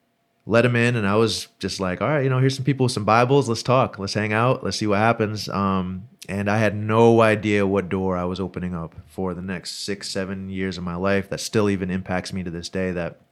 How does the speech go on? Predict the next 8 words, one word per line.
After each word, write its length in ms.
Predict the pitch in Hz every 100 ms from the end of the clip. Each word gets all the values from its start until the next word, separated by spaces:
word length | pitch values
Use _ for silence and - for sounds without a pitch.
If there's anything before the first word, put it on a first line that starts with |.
| _ _ _ _ _
um, 640 | - 95 92 87 85 87 92 _ _ _ _ _ - - _
after 240 | - 95 101
doing 220 | 104 104
some 180 | 104 98
Bible 280 | 104 110
studies 340 | 107 113 110 107
with 120 | 110
them, 320 | 110 120 127